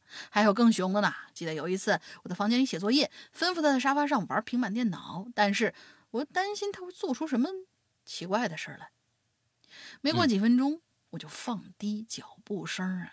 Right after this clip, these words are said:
Speaker 1: 去客厅看他，就看见他双手抱着那平板儿，玩儿得不亦乐乎，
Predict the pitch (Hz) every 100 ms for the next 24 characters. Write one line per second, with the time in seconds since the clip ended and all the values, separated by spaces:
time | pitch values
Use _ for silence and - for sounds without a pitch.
0 | - - - - - - 196 220 - -
1 | 453 - - _ _ _ _ _ _ _
2 | _ _ _ - - - - - 349 311
3 | 311 320 - 381 403 392 202 170 - -
4 | 330 226 202 185 - 233 311 - - 180
5 | 185 180 165 170 233 330 294 226 277 370
6 | 214 - 277 339